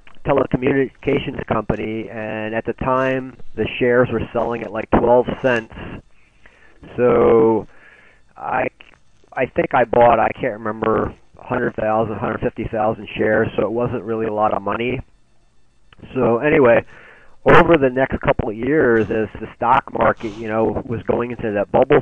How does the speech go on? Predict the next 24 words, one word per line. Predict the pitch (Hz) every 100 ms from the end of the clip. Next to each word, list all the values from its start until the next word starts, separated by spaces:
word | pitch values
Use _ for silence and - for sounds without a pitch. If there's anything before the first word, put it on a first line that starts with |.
| -
phase, | 107 107 104 107 101 - - - - - 123 -
the | - -
stock | - 139 147 -
was | - -
up | 107 -
at, | -
like, | 110 - -
three | - 131
hundred, | 127 123 113 98 113 120 -
uh, | 107 -
sorry, | - - 135 -
three | 139 143 139
dollars | 127 127 117 107
and | 117
fifty | 135 - - -
cents. | 160 - - - - - _ - - - -
So | 147 135 135 127 - - - -
I | 123 151
had, | - 147 160 160 123 110 -
I | 123 120
go | - 135
into | 151 165 131
my, | 131 127 - 120
um, | 110 110 110 110 107